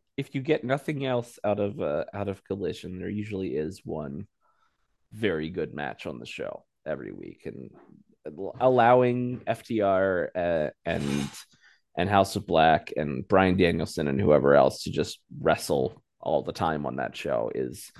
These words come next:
at least a way to make it less skippable than the <laughs> Rampage shows we were just talking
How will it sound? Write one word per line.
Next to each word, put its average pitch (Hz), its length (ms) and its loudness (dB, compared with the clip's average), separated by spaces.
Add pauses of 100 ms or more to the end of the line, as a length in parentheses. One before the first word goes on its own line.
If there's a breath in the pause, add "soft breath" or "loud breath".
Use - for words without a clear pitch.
(540 soft breath)
at 113 160 2
least 127 240 2
a 117 60 6
way 104 160 8
to 98 80 4
make 98 260 0
it 90 160 -4
less 87 280 -4
skippable 80 540 -4
than 82 280 -6 (320)
the 120 100 -2
<laughs> - 0 -
Rampage 104 560 -2
shows - 340 -10
we - 80 -12
were 73 80 -14
just - 220 -20
talking - 300 -8